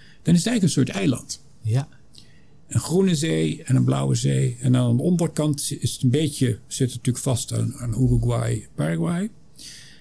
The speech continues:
Speaker 1: Ehm, maar, eh, staat dus heel erg op zichzelf. Dus ook binnen Latijns-Amerika is het echt een andere cultuur. Dat is, eh, was voor mij, toen ik daar was, ook een van mijn ontdekkingen. Want ik heb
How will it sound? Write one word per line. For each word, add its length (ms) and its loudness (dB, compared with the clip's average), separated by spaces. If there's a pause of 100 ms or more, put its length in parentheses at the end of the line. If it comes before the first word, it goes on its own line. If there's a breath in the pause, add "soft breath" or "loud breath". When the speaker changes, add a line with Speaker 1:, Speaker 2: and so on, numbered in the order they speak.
(220 loud breath)
Speaker 1:
Ehm, 520 2 (280)
maar, 540 0 (200)
eh, 280 0 (280)
staat 300 -2
dus 120 -2
heel 160 2
erg 120 0
op 100 -2
zichzelf. 360 -4
Dus 140 -2
ook 280 -2
binnen 520 4
Latijns-Amerika 1120 2 (180)
is 160 0
het 140 -2
echt 240 -2
een 80 0
andere 280 2
cultuur. 420 -2 (720)
Dat 180 0
is, 160 0
eh, 140 -4
was 180 -2
voor 140 4
mij, 180 2
toen 140 2
ik 60 4
daar 100 2
was, 180 0
ook 140 0
een 160 2
van 80 2
mijn 180 4
ontdekkingen. 520 0
Want 120 -2
ik 100 -2
heb 220 -2